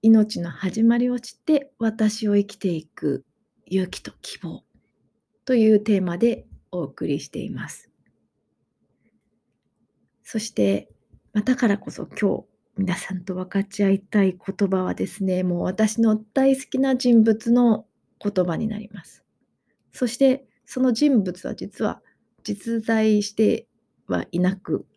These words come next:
アニメの主人公なんですが、私の理想の女性像、結構いろんなところで言っているので予想がつく人もいるかな。風の谷のナウシカの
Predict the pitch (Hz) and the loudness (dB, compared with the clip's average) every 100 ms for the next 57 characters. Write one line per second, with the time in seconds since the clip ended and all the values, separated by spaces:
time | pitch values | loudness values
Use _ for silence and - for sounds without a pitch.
0 | - 202 202 190 185 190 202 185 175 - | 0 6 8 8 4 -2 -6 -6 -6 -8
1 | - - - - - 170 - - 202 196 | -14 -14 -14 -14 -14 -16 -18 -8 -4 -4
2 | _ _ _ _ 202 196 180 - 175 170 | _ _ _ _ -6 -4 -4 -4 -8 -8
3 | - _ _ _ _ _ 190 175 - 233 | -16 _ _ _ _ _ -6 -4 -2 0
4 | 214 214 208 208 202 202 196 190 185 _ | 2 4 4 4 4 4 2 0 -4 _
5 | _ _ _ _ _ _ _ - 202 202 | _ _ _ _ _ _ _ -2 -2 2
6 | 202 196 156 - - _ _ _ _ _ | 2 0 -2 -8 -10 _ _ _ _ _
7 | _ _ _ _ _ _ _ _ _ _ | _ _ _ _ _ _ _ _ _ _
8 | _ _ _ _ _ _ _ - 233 151 | _ _ _ _ _ _ _ -10 -6 -4
9 | 185 196 202 202 226 196 170 160 - 175 | 0 2 0 0 0 0 -2 -6 -8 -6
10 | 180 175 165 - - 180 202 185 196 - | -6 -6 -6 -8 -8 -6 -4 -2 -2 -4
11 | 202 - 196 190 180 - 240 254 _ _ | -8 -8 -10 -10 -10 -4 -2 -2 _ _
12 | _ _ _ _ _ _ _ _ _ - | _ _ _ _ _ _ _ _ _ -6
13 | 220 202 196 190 - 190 180 180 180 190 | -2 2 2 0 -2 -2 -2 -2 0 0
14 | 185 - 220 240 | -2 -4 0 0